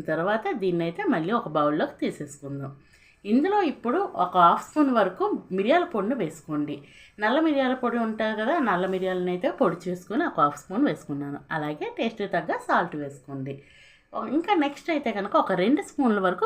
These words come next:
కార్న్ ఫ్లోర్‌ని వేసుకోండి. స్పూనున్నర, రెండు స్పూన్లు అంతే. ఎక్కువ కా-, అంటే పౌడర్ ఎక్కువ వేసుకుంటే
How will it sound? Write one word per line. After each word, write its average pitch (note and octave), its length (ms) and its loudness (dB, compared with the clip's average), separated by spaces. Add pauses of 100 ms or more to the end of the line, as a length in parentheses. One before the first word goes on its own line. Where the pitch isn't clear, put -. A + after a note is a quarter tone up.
కార్న్ G#3 300 8
ఫ్లోర్‌ని F#3+ 340 4
వేసుకోండి. C#3+ 540 0 (460)
స్పూనున్నర, D4+ 600 4 (140)
రెండు F3+ 220 0
స్పూన్లు E3 340 0
అంతే. D#3 240 -4 (200)
ఎక్కువ G4 300 0 (160)
కా-, A#3+ 260 4 (280)
అంటే B3 160 0 (160)
పౌడర్ A3 380 6
ఎక్కువ - 220 -6
వేసుకుంటే F#3+ 500 -4